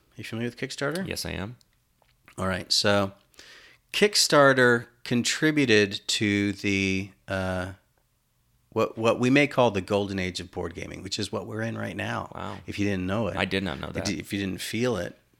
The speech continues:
Speaker 1: in your bones. So you had the, and we haven't even talked about Ameritrash yet, but you, you had the, the German style games,
Speaker 2: Mm-hmm.
Speaker 1: which are very popular in Europe. Board gaming is more popular in Europe than it is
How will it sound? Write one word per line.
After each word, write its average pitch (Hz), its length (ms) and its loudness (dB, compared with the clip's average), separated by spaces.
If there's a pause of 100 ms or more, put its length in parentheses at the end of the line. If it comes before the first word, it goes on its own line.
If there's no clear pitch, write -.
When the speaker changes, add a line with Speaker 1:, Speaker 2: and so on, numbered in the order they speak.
(160)
Speaker 1:
in 110 100 -4
your 98 120 -2
bones. 107 420 0 (1080)
So - 240 4 (260)
you 113 140 2
had 139 260 10
the, 120 320 10 (400)
and 117 120 -2
we 113 40 -2
haven't 117 140 2
even 101 100 0
talked 104 220 -4
about 101 300 -6 (240)
Ameritrash 104 560 -4
yet, - 160 -10
but 110 100 -4
you, 110 240 -2
you 107 140 0
had 131 260 2
the, 107 260 2 (160)
the 98 180 -4
German 131 340 4
style 110 340 4
games, 85 500 -4 (240)
Speaker 2:
Mm-hmm. 95 300 -8 (840)
Speaker 1:
which - 180 4
are 120 80 10
very 127 540 8
popular 120 440 4
in 90 220 -2
Europe. 87 380 -4
Board 123 320 0
gaming 135 240 4
is 92 100 -2
more 104 180 -2
popular 104 440 -2
in 87 80 -6
Europe 85 220 -6
than - 100 -10
it - 100 -12
is - 220 -8